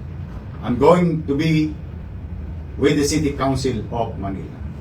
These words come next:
And I'm going to ask them to declare the state of health emergency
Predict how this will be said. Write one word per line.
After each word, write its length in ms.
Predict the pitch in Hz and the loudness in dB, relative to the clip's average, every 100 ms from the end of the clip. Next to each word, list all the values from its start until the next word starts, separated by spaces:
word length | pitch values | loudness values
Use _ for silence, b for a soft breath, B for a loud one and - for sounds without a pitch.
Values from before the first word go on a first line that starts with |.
| - - - - - - - - - - - - - - - - - - - - - - - | -10 -10 -12 -12 -12 -12 -10 -10 -10 -12 -12 -10 -10 -10 -10 -10 -12 -12 -12 -10 -10 -10 -6
And 100 | 113 | -2
I'm 120 | 117 | 4
going 260 | 147 180 190 | 8 8 8
to 80 | 170 | 6
ask 240 | 185 175 | 4 4
them 200 | 123 92 - - - - - - - - - - - - - | 0 -2 -8 -10 -10 -10 -10 -10 -10 -10 -10 -10 -12 -12 2
to 120 | 139 | 4
declare 640 | 135 143 143 170 160 160 - - - - - - - | 6 4 6 6 6 4 0 -8 -10 -10 -10 -10 -10
the 100 | - | -8
state 600 | - - 165 175 175 - - - | -6 -2 4 4 4 -2 -10 -8
of 160 | 147 - - | -8 -8 2
health 320 | 156 165 160 - - | 4 6 4 -4 -4
emergency 800 | 135 143 156 147 143 143 147 143 | 2 4 4 4 2 2 2 0